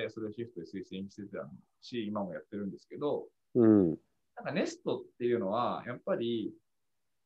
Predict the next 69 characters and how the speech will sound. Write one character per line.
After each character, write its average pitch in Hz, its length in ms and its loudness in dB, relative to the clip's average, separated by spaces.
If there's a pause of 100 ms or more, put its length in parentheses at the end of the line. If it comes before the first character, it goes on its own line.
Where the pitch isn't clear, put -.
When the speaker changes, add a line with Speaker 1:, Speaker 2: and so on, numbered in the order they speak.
(300)
Speaker 1:
あ 104 200 -4
の、 92 560 -6
そ 202 260 -2
う 220 40 0
い 220 60 0
う 220 40 4
ア 220 40 4
プ 233 120 -6
ロ 240 100 -2
ー 233 60 0
チ 131 100 -8
で 113 80 0
は 95 100 -2
な 95 120 -2
く - 180 -16
て、 156 360 0 (640)
土 156 100 -2
地 - 160 -10
と 220 160 -2
土 214 160 -4
地 214 180 -6
の 208 420 2
何 196 220 -2
か 135 120 0
分 127 300 -4
断 143 160 2
を 139 120 -8
超 143 120 0
え 143 60 -4
て 151 60 -4
い 156 40 -2
く 156 120 -8
た 156 120 0
め 151 140 -6
に、 104 300 -4
時 110 160 -6
間 208 260 2
っ 233 80 -14
て 233 80 -8
い 226 60 -2
う 226 40 -2
も 220 120 -2
の 214 160 -2
で、 101 400 0 (560)
こ 95 380 -2
う、 - 40 -20
風 135 240 0
穴 190 260 6
開 196 120 2
け 190 60 0
て 196 60 2
る 196 120 2
ん 190 60 0
だ 104 100 2
な 117 120 2
っ - 100 -10
て 87 60 -10
感 90 340 -6 (420)
じ 107 160 -4
が 95 180 0 (120)
改 143 140 0
め 98 80 -8
て - 120 -12
し - 80 -16
た 90 120 -6
ん 82 80 -12
で 65 60 -18
す - 80 -20 (1300)
よ。 131 100 8